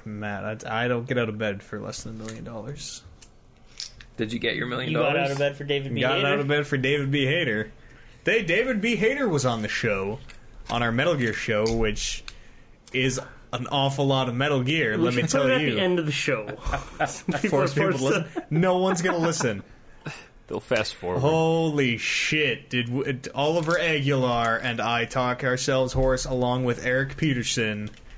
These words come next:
Speaker 1: about Metal Gear. It didn't even, it just turned into, like, a story synopsis of all the
Speaker 3: Yeah,
Speaker 1: games
Speaker 3: we didn't
Speaker 1: because
Speaker 3: even go
Speaker 1: it
Speaker 3: to,
Speaker 1: was,
Speaker 3: like,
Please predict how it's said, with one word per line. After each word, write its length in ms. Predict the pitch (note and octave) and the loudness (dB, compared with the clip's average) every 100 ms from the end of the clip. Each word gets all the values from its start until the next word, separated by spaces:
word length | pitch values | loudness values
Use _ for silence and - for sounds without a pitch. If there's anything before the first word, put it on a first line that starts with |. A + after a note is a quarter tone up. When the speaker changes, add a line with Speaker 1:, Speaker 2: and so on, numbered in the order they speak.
| - - - - - - | -18 -20 -20 -20 -20 -6
Speaker 1:
about 480 | A#2+ G#2+ A2 G#2+ A2 | -4 0 0 0 -2
Metal 400 | A#2+ A#2 B2+ C3 | -2 0 2 2
Gear. 560 | B2+ B2+ A2 G2 G2 - - - - - D#3 | 2 0 0 0 -2 -4 -14 -20 -20 -6 -2
It 80 | |
didn't 240 | F3 G3+ F#3+ | 0 2 0
even, 400 | F#3+ F3 C#3 C3+ - - | 0 0 0 -4 -10 -6
it 80 | D3 | -2
just 220 | F3+ G3 | 0 0
turned 180 | F#3 F3+ | 0 0
into, 100 | E3+ | 2
like, 380 | D#3 D3 C3 - - - - - - | 4 2 0 -8 -20 -20 -20 -12 -4
a 60 | |
story 400 | A#2+ - B2+ B2 | -2 2 2 2
synopsis 500 | - A#2+ A2+ A2 A2 | 0 -2 -2 -4 -6
of 160 | A2+ A#2+ | -6 -2
all 160 | A#2 E3+ | 0 2
the 80 | E3+ | 2
Speaker 3:
Yeah, 260 | D#3+ D3+ | 2 0
Speaker 1:
games 100 | C#3+ | 0
Speaker 3:
we 60 | D3 | 0
didn't 160 | D#3 D#3+ | 0 2
Speaker 1:
because 260 | A3 C#3+ | 2 2
Speaker 3:
even 60 | D#3 | 2
go 40 | |
Speaker 1:
it 20 | D3+ | 2
Speaker 3:
to, 60 | A#3 | 2
Speaker 1:
was, 180 | - | 0
Speaker 3:
like, 80 | - | -6